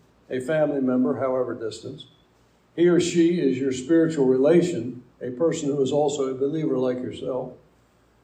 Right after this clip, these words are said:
Or he or she is your human relation, a person who lives on earth with you. "He that saith he's in the light and hateth his brother is in darkness even until now." When John wrote that, I, I, I just feel in my heart that he had that in mind, family and believers.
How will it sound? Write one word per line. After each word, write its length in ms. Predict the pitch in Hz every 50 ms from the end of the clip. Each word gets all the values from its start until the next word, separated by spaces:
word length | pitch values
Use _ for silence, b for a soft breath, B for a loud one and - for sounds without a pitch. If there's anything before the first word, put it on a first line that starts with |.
| _ -
Or 180 | - 170 175 165
he 180 | 139 175 180
or 140 | 175 170 -
she 300 | - - - 175 170 175
is 160 | 175 151 -
your 220 | 147 147 143 139 -
human 460 | - 185 208 208 185 151 131 131 131
relation, 480 | 135 135 135 139 139 131 123 127 135 123
a 60 | 120
person 340 | 123 160 156 160 156 156 156
who 160 | 143 147 143
lives 220 | 147 151 143 147
on 260 | 147 147 139 139 147
earth 220 | 151 151 135 - 143
with 180 | 139 139 131
you. 440 | 143 156 165 147 123 - - - - - _ _ _ _ _ _ _ _ _ _ _ _ _ _ _ _ _ _ _ _ -
"He 140 | 165 196 196
that 160 | 175 160 -
saith 400 | - - 196 190 185 170 - -
he's 180 | 147 135 131
in 120 | 160 170 151
the 80 | 139
light 240 | 135 151 165 170 151
and 100 | 139 131
hateth 340 | 117 156 170 175 170 151 -
his 140 | 139 127 110
brother 420 | 117 123 143 160 170 165 143 131
is 140 | 131 127 127
in 160 | 127 123 117
darkness 500 | 127 143 147 156 151 - - 123 - -
even 280 | 147 143 139 135 131 123
until 260 | 127 127 120 120 113
now." 280 | 113 120 139 147 143 131 - - - - - b b b b b b b _
When 160 | - 180 175
John 300 | 175 180 214 240 254 254
wrote 260 | 247 196 196 202 196 -
that, 300 | 143 143 143 143 - 165
I, 160 | 165 175 -
I, 400 | - 185 196 214 - - 87 98
I 80 | 196
just 240 | 190 208 - - -
feel 400 | - 196 208 214 196 165 - -
in 160 | 165 151 160
my 200 | 156 156 170 175
heart 320 | 160 165 175 175 165 - -
that 120 | 143 131
he 140 | 143 165 170
had 220 | 156 156 156 151 151
that 180 | 147 143 139
in 120 | 139 135 135
mind, 520 | 139 143 147 147 139 131 127 127 123 127
family 420 | - 151 143 147 151 151 143 135 131
and 120 | 127 123
believers. 680 | 127 131 135 131 143 156 151 135 127 123 117 - -